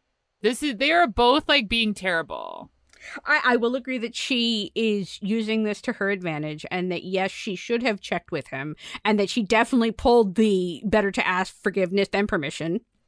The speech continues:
Speaker 1: I don't even think checked with him, 'cause that implies an asking for permission that I don't like, but just, like,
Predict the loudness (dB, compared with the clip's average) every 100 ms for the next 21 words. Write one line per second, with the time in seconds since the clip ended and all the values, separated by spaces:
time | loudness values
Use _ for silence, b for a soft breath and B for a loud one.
0 | 0 0 0 -4 -4 -2 -4 -4 -6 -4
1 | -2 -2 -2 -4 -4 -8 -2 0 0 -2
2 | -2 -2 -2 -4 -4 -4 -8 -8 -8 -6
3 | -6 -6 -6 -4 -4 -4 -6 -4 -4 -2
4 | -2 -2 -2 -4 -2 -4 -2 -2 -2